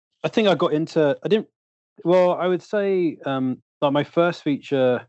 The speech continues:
so, like, in the last three, so my first feature was twenty sixteen, but that didn't come out until twenty eighteen, um, just because it was being released in America and they didn't, I think they were just taking their time, um, to release it. And that was released by Saban Films, who did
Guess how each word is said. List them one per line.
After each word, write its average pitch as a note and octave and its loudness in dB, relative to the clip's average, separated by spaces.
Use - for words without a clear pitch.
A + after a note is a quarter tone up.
so, D#3 0
like, C#3+ 2
in D#3+ -4
the D#3 -2
last D3+ -2
three, C#3 -4
so C#3+ -8
my C#3 -2
first F3+ -2
feature C3 -6
was B2 -4
twenty C3 -6
sixteen, A2 -8
but B2 -6
that B2+ 2
didn't B2 -4
come B2+ -4
out A#2 -2
until A2 -6
twenty A#2+ -2
eighteen, D3 0
um, A2+ 0
just B2+ -2
because A#2+ -2
it A#2+ -2
was A2 -4
being A#2 2
released A2+ 0
in A2 0
America A2+ 2
and G#2 -6
they A2+ 2
didn't, A2+ -4
I G#2 -2
think - -6
they A2 -4
were A2 -4
just G#2+ -8
taking A2 -2
their G2+ -4
time, G2 -2
um, G#2+ 0
to - -8
release A2+ 2
it. F#2 -2
And A2 -2
that A2+ 2
was G2+ -2
released A2 2
by G#2 2
Saban G#2 -4
Films, G2+ -4
who F#2+ -10
did F#2+ -8